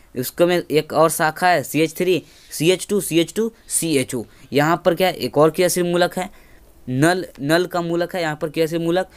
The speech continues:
अब हम यहाँ पर देखते हैं कि यहाँ पर लंबी श्रृंखला चेन में कितने कार्बन है, एक, दो, तीन, चार, पाँच कार्बन है और चौथे स्थान पर क्या, हमारे चौथे कार्बन पर मेथिल जुड़ा हुआ है, तो हमारा नाम कैसा हो जाएगा, फोर मेथिल और क्या हो जाएगा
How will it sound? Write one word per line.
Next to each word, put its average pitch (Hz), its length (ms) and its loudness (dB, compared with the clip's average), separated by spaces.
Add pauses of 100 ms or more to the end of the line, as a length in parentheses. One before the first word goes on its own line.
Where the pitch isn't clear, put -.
(120)
अब - 200 0
हम 202 60 0
यहाँ 185 140 2
पर 160 120 0
देखते 151 240 0
हैं - 320 -10
कि 170 100 0
यहाँ 175 120 4
पर 175 180 0
लंबी 156 360 4
श्रृंखला 175 380 0
चेन 170 200 0
में 170 160 0
कितने 156 300 -2
कार्बन 160 320 2
है, 190 100 -2 (320)
एक, 151 320 4 (240)
दो, 143 300 4 (300)
तीन, 185 280 0 (220)
चार, 170 280 2 (100)
पाँच 175 240 0
कार्बन 120 320 -2
है 135 120 -4 (340)
और 151 140 2
चौथे 175 520 2
स्थान 190 180 0
पर 180 120 -2
क्या, 185 120 0
हमारे 175 180 0
चौथे 160 340 -2
कार्बन 170 320 2
पर 208 160 0 (340)
मेथिल 165 460 4
जुड़ा 139 200 2
हुआ 147 180 0
है, 156 120 -4 (240)
तो 139 60 -6
हमारा 143 180 0
नाम 165 240 2
कैसा 175 200 -2
हो 170 60 0
जाएगा, 175 300 2 (500)
फोर 185 380 4
मेथिल 175 480 0 (540)
और 160 140 4
क्या 175 120 0
हो 165 40 2
जाएगा 190 220 0